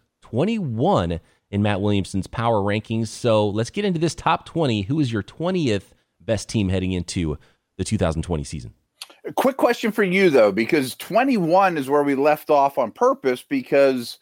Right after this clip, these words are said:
Speaker 2: a, you know, a little over twenty-four hours ago, that's where I had New England. I mean, which was hard for me to not have the New England Patriots in the top twenty.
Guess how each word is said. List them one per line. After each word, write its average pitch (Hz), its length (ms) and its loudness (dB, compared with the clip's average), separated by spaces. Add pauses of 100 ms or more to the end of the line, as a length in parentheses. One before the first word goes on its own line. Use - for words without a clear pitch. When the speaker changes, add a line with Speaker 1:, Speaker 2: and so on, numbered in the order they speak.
(640)
Speaker 2:
a, 131 80 2
you - 1040 -20
know, 104 200 -2 (340)
a 110 60 -4
little 196 300 4
over 185 180 4
twenty-four 160 500 0
hours 175 360 0
ago, 120 500 2 (320)
that's - 200 4
where 370 100 2
I 254 60 4
had 208 240 2
New 139 120 0
England. 156 420 -2
I 113 80 -4
mean, 120 260 -2
which 151 360 -2 (360)
was 151 160 0
hard 240 420 2
for 190 120 0
me 202 220 -2
to 156 100 -2
not 143 300 0
have 151 160 0
the 131 80 -4
New 135 120 0
England 131 280 -2
Patriots 139 500 -2
in 117 100 -4
the 107 80 -6
top 113 320 -4
twenty. 135 520 -2